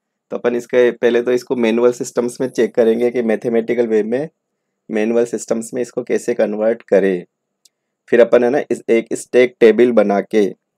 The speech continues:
इसका one by one, है ना, कैरेक्टर को रीड करते हुए, स्कैन करते हुए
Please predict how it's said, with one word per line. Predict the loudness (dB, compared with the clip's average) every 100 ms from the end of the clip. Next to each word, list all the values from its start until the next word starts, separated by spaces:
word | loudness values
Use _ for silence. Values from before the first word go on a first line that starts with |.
| _ _ _ -18
इसका | -6 0
one | 2 4
by | 4 4
one, | 4 2
है |
ना, | 0
कैरेक्टर | 2 2 0 -6
को | -2 -2
रीड | 0 -2 0
करते | -2 0 -2
हुए, | -2
स्कैन | -4 -2 -2
करते | 0 -4 -4 -2
हुए | -2